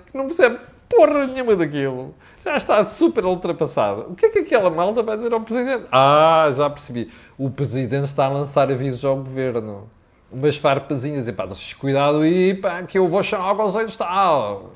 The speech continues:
Epá, desculpem lá. O senhor Presidente da República está preocupado. Acho muito bem que esteja. Mas acordou agora?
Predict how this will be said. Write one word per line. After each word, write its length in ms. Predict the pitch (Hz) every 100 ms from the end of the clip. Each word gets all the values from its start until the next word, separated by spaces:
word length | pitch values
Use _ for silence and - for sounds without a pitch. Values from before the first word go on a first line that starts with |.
| _ _ _ _ _ _ _ _ _ _ -
Epá, 220 | 127 -
desculpem 380 | - - 120 98
lá. 100 | 92 - - _ _ _ _ _ _
O 80 | 156
senhor 280 | 151 175 185
Presidente 340 | 180 117 95
da 80 | 104
República 520 | 113 - 95 87 85
está 240 | 92 - 120
preocupado. 640 | - 104 95 - 82 80 - _ _ _ _ _ _ _ _ _ _
Acho 440 | - 214 196 - 175
muito 400 | 190 220 220 214
bem 220 | 190 226
que 80 | 208
esteja. 800 | - 247 214 190 170 190 98 78 - _ _ -
Mas 240 | 165 143
acordou 480 | 196 - 190 175 190
agora? 540 | 180 147 101 107 147